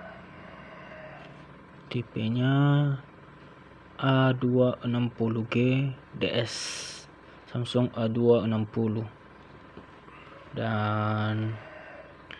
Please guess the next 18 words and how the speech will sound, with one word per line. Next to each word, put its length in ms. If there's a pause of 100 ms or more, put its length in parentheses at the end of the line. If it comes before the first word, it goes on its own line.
(380)
permasalahannya 640
di 160
sini, 480 (1800)
yaitu 640
handphonenya 800
pada 160
saat 320
dinyalakan, 720 (1600)
dia 320
masuk 400 (560)
ke 160
menu. 400 (480)
Setelah 320
itu 160
nggak 240
lama-lama 560
mati 400
dia. 240